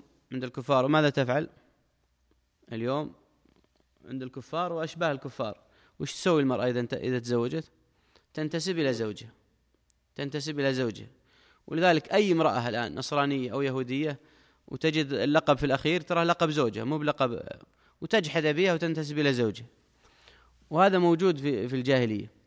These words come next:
فنحن لا، كما قال النبي صلى الله عليه وسلم لما قيل له في، في الأنساب وكذا، قالوا إن قريش من كذا، قال: "نحن لا ننتفي من أبينا ولا نتهم أمنا،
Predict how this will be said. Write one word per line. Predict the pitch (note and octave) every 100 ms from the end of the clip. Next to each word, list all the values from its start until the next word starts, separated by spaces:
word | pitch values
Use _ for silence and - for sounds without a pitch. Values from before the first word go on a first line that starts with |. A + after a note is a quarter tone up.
| _ _ _ _ _
فنحن | - C3+ C#3+ C#3 C3+ A#2+ G#2 D#2+ C2 - - D#3 E3 D3
لا، | C#3 C#3+ F2 - - _ _ _ _ _ _ _ _ -
كما | C3+ C3+
قال | C3+ B2+
النبي | B2+
صلى | A#2+ A#2+
الله | A#2
عليه | B2+ A#2+
وسلم | A#2
لما | B2 B2
قيل | - C3
له | B2+ A#2 - - _ _ _ _ _ _ -
في، | G#2+ C#3 F#3+ G#2
في | D#3
الأنساب | D3+ D3 C#3+ C3
وكذا، | A#2 C3+ A#2+
قالوا | - B2 A#2+
إن | A#2+
قريش | B2+ B2 A#2
من | A#2
كذا، | A#2+ A#2
قال: | A2 C#3 B2 G#2+ G2+
"نحن | B2+ B2+
لا | A2+ D3
ننتفي | D#3 C#3 A#2+ B2+
من | B2
أبينا | B2 C#3+ A#2+ G#2 _ _ _ _ _ _ _ _ _ _ _ _ -
ولا | A2 B2+ C#3+
نتهم | C#3 - C3+ D3
أمنا، | C#3 A#2